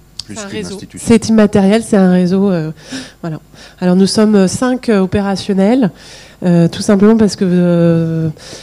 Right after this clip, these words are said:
Speaker 2: tous les industriels sont pris par leur entreprise. Nelly Rodi s'implique énormément, euh, à titre bénévole. Et puis après, euh, il y a l'agence Réactive qui s'occupe de toute la communication, euh, euh, R P. Euh, Yves Dougin sur, euh,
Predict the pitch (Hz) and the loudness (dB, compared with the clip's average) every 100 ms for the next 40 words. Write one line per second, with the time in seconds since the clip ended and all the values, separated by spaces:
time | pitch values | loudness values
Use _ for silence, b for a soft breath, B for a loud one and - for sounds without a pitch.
0 | B - 240 214 214 196 - - 202 196 | B 0 4 6 4 4 0 0 0 0
1 | 190 175 220 220 202 185 175 170 - - | 0 -2 -2 -2 0 0 0 0 -2 -2
2 | 240 269 220 196 214 208 208 208 185 - | 2 2 4 4 4 4 2 -2 -8 -10
3 | - 269 262 240 208 190 190 - B B | 0 4 6 6 6 4 2 0 B B
4 | B B B 185 175 - 175 180 180 170 | B B B 0 0 -2 0 2 4 4
5 | 190 277 208 B B 202 - 196 - 208 | 2 2 -2 B B -14 -4 -4 0 0
6 | 175 - 208 226 254 190 175 175 165 175 | 2 0 2 4 6 6 4 2 -2 -4
7 | 175 175 185 214 - 208 190 - 214 - | 0 2 4 4 2 0 0 -2 -4 -4
8 | - 175 185 175 175 - 170 - 185 175 | -8 -8 0 0 0 -4 -8 -4 -2 0
9 | 190 180 180 - 196 185 180 170 156 147 | -2 0 -2 -4 -8 -8 -8 -10 -12 -14
10 | B B B B - 170 160 - 175 - | B B B B -4 -2 0 0 -2 -2
11 | - 220 370 - B B B - - 190 | 0 2 0 -4 B B B -20 -8 -4
12 | 175 170 165 165 165 160 160 156 156 - | -2 -2 -2 -4 -6 -8 -8 -10 -8 -6
13 | 196 190 196 185 185 190 190 - 175 165 | -6 -4 -2 2 2 0 -4 -6 -4 -2
14 | 165 160 | -2 -2